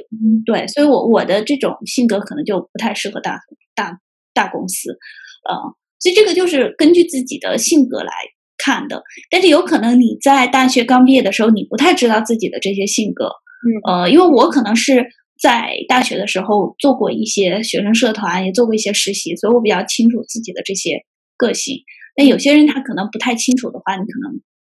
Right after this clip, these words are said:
Speaker 2: 就是要去试，试完之后你可能就是做，做，多做一些实习，
Speaker 1: 嗯。
Speaker 2: 你才知道自己适合什么样的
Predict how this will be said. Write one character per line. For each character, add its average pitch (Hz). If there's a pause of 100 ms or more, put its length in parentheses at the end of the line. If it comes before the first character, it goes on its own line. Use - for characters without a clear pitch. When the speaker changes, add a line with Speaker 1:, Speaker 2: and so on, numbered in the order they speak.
(180)
Speaker 2:
就 233
是 233
要 190
去 220
试， - (760)
试 -
完 208
之 226
后 226
你 196
可 -
能 - (220)
就 208
是 190 (500)
做， -
做， 226
多 254
做 254
一 208
些 214
实 202
习， - (280)
Speaker 1:
嗯。 233
Speaker 2:
你 208
才 156
知 -
道 - (180)
自 190
己 180
适 -
合 214
什 175
么 165
样 -
的 185